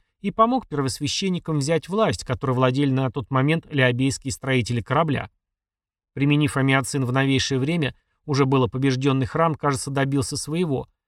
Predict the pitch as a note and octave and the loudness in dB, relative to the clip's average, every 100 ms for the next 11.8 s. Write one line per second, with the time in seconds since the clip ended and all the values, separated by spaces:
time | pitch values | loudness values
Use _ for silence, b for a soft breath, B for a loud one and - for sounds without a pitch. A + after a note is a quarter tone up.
0 | _ - E3+ C4+ C#4 - F#3 F3+ D3+ - | _ -4 0 2 0 0 0 2 2 0
1 | C3+ A#2+ D3 G#3+ - A2+ - _ _ _ | 0 0 0 -2 -6 -10 -10 _ _ _
2 | _ - B2 C#3+ - - C#3 C3+ A2 F3 | _ -6 0 0 0 -2 0 0 0 -4
3 | - - C3 C3 B2+ - D#3+ C#3 B2 D3+ | -4 -2 -2 0 0 -2 -2 0 0 -2
4 | - C3 C3+ C3+ - C3 A#2+ B2 D3+ D#3 | -4 -2 0 0 0 -2 2 2 2 2
5 | - _ _ - A#3 C4 E3+ D3 F#3 - | 0 _ _ -12 -4 0 0 0 -2 -4
6 | B2 A2 B2 - B2+ _ _ _ _ - | -4 -4 -8 -10 -12 _ _ _ _ -6
7 | C4+ G#3+ - G#3 - A3+ G2 G2 - - | -2 -2 -4 -6 -2 -2 -2 -6 -12 -16
8 | _ _ _ _ _ - C#3 C#3+ C#3 C#3+ | _ _ _ _ _ -4 0 2 2 2
9 | C3 C3 F3+ C#3+ A2 B2+ G#2+ B2+ C3+ - | 0 2 2 2 0 -4 -2 0 0 0
10 | C#3+ B2 B2+ - A#2+ - C#3+ B2+ C3 C3+ | 0 2 0 0 -4 -2 0 0 2 0
11 | A2+ A#2+ - A#2+ - F3+ C#3 | 0 -6 -4 -4 -2 0 0